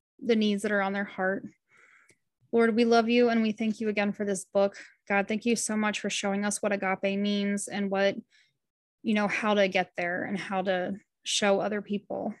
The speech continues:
this agape love. Um, Lord, just please pour out love over Doug. Help him to feel our prayers and know that he is surrounded.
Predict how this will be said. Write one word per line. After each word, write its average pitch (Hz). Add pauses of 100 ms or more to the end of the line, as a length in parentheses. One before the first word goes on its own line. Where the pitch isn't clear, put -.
(140)
this -
agape 196
love. 202 (720)
Um, 208 (580)
Lord, 233
just 254
please 226
pour 208
out 202
love 208 (500)
over 208
Doug. 214 (1300)
Help 233
him 254
to 247
feel 226
our 220
prayers 214
and 233
know 226
that 240
he -
is 226
surrounded. 240